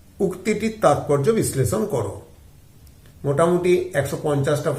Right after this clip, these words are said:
শব্দের মধ্যে লিখতে হয়, ঠিক সেই শব্দ সংখ্যার মধ্যেই উত্তরটা করা আছে। এবার উত্তরটা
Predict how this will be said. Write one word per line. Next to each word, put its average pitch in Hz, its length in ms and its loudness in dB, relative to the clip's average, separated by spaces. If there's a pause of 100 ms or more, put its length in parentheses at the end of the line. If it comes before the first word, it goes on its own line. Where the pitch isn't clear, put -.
(100)
শব্দের 147 340 0
মধ্যে 135 600 2 (100)
লিখতে 135 380 2
হয়, 123 200 2 (1500)
ঠিক 170 200 -2
সেই 196 420 4
শব্দ 147 320 -2
সংখ্যার 143 340 2
মধ্যেই 127 600 -2 (160)
উত্তরটা 139 340 -4
করা 139 280 -2
আছে। 95 300 -6 (1160)
এবার 170 200 6
উত্তরটা 131 380 -2